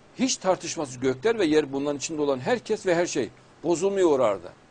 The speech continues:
Yobazlık bütün dünyayı fesada götürüyor. Sevgiyi, muhabbeti kaldırıyor. Onun yerine çirkinliği, terörü, anarşiyi, e, sadistliği getiriyor. Hayır, biz onlara kendi şan ve şereflerini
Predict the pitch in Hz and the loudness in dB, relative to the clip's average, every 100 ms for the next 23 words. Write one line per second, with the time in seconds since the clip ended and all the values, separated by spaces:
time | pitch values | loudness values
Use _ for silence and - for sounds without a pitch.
0 | - - - - - 139 139 143 170 165 | -20 -20 -20 -20 -2 0 2 2 0 -10
1 | 131 277 285 214 165 151 143 147 131 117 | -8 -6 -4 -4 -6 -6 -8 -6 -4 -4
2 | 104 - 95 85 - - - - - - | -6 -12 -12 -12 -12 -20 -20 -20 -18 -10
3 | - 160 147 143 156 143 - - - - | -4 -4 -4 0 0 0 -4 -18 -20 -20
4 | - 143 156 147 139 170 143 139 135 135 | -10 -4 -4 -2 -2 -2 -2 -2 -2 -4
5 | 185 247 - - - - 170 185 160 139 | -4 -6 -14 -20 -16 -6 -4 0 -2 -2
6 | 170 175 180 147 - 165 139 147 165 151 | -6 -8 -8 -10 -8 -8 -8 -8 -8 -4
7 | 147 147 170 - 139 143 131 - 135 139 | -4 -2 -4 -4 -4 -4 -6 -6 -6 -6
8 | 185 - - - - - - - 131 117 | -10 -16 -20 -20 -20 -20 -20 -16 -10 -8
9 | 104 98 95 90 87 - - 147 147 147 | -8 -10 -12 -14 -16 -16 -10 -4 -4 -4
10 | - 220 175 120 104 92 71 - - - | -4 -4 -2 -2 -4 -10 -12 -16 -20 -20
11 | - - - - - - - - - 151 | -20 -20 -20 -20 -20 -20 -20 -20 -4 2
12 | 202 151 143 175 160 147 180 - 131 156 | 4 2 -2 -2 -2 0 -4 -2 -4 -4
13 | 165 185 208 160 - 147 127 147 127 127 | -6 -4 -2 -4 -2 -2 0 -2 -2 -2
14 | 180 | -6